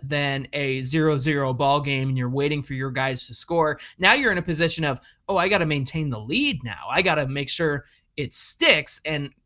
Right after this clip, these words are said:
give us a p-, uh, opportunity to win this game." So for Rosenberg to go out there and do that, uh, is, was fantastic. Is he somebody who can be in the twenty twenty-four rotation?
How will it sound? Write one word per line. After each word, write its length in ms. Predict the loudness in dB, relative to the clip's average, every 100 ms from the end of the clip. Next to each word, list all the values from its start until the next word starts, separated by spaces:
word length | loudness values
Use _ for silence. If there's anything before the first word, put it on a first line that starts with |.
| -2
give 300 | 0 0 -2 2
us 340 | 4 4 0 -4
a 240 | -4 -2 -2
p-, 200 | -6 -4 0
uh, 160 | 0 2
opportunity 800 | 0 -2 -2 -2 0 -2 -4 -8 _ _
to 120 | -4 -2
win 280 | 0 0
this 200 | -2 -4
game." 380 | 0 2 2 -2 -10 _ _
So 180 | -4 -2
for 100 | 2
Rosenberg 500 | 2 2 2 0 0
to 60 | -2
go 120 | 0
out 180 | 0 0
there 140 | -2
and 120 | -2
do 200 | -4 -2
that, 300 | -2 -4 -6 _ _ _ -10
uh, 240 | -6 -6 -6
is, 160 | -10 -8
was 200 | -6 -6
fantastic. 760 | -6 -6 -6 0 0 -2 -14 _ _ _ _
Is 220 | 0 0 2
he 200 | 0 -2 -4
somebody 400 | -2 0 0 -2
who 100 | -2
can 140 | -2
be 420 | 0 0 -2 -6 _ _ _ _ -4
in 100 | -2
the 80 | -2
twenty 300 | -4 -4 -4
twenty-four 800 | -4 -2 -2 0 2 2 -2 -8 _ _ _ -8
rotation? 600 | -6 -4 -6 -6 -12